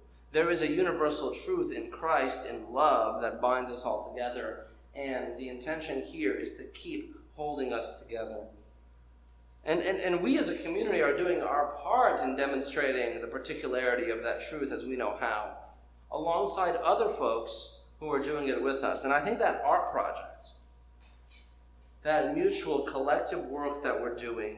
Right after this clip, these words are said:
happens in community and dialogue. We say in Circle of Hope, dialogue holds us together and protects our gravity. I wrote keeps our gravity. It, it, it, it connects us to each other. It gives us something that's pulling us in.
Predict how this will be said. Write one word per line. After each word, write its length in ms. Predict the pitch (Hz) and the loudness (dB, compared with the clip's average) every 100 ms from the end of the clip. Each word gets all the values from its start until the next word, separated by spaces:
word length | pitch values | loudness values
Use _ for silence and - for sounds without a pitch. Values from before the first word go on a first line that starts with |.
| - | -4
happens 460 | 135 135 127 123 113 | -2 0 -2 -6 -6
in 160 | 110 | -8
community 560 | 117 117 113 110 104 98 | -10 -10 -10 -10 -8 -8
and 140 | 101 | -8
dialogue. 560 | 101 95 90 87 - - - - - - | -8 -6 -8 -10 -14 -16 -20 -20 -20 -6
We 180 | 160 | -4
say 360 | 117 - 175 160 | -4 -2 0 0
in 80 | - | -2
Circle 320 | 160 156 151 | -4 -4 -6
of 80 | 151 | -4
Hope, 300 | 147 143 143 | -2 -2 0
dialogue 880 | 127 127 - 139 131 127 123 - - - - - - - | 2 2 2 2 2 2 0 -8 -12 -20 -20 -20 -20 -10
holds 260 | 165 180 180 | 2 2 2
us 140 | 165 | 0
together 460 | - 156 160 160 156 | -2 2 4 6 6
and 200 | 139 135 | 6 4
protects 420 | - - 151 151 | 0 2 2 4
our 120 | 151 | 0
gravity. 500 | 139 139 143 - 151 | 2 6 6 6 2
I 180 | 139 143 | 4 4
wrote 300 | 139 127 - | 4 2 -2
keeps 280 | 151 151 - | -4 -4 0
our 120 | 151 | 0
gravity. 440 | 151 143 147 151 156 | 4 4 4 2 -2
It, 180 | 135 | -2
it, 160 | - 135 | -2 -2
it, 100 | - | -2
it 400 | 127 - 131 - | -2 0 -2 0
connects 340 | 151 151 156 | 0 2 2
us 120 | 160 151 | -2 -4
to 100 | 160 | -2
each 160 | 151 147 | -2 2
other. 220 | 151 143 | 2 4
It 120 | 123 | 0
gives 200 | 135 147 | 0 -2
us 180 | 147 139 | -4 -4
something 260 | 156 147 151 | -2 -4 -4
that's 200 | 123 - | -6 -8
pulling 360 | - 156 147 | -10 -10 -8
us 200 | 131 - | -8 -6
in. 260 | 151 123 | -4 -4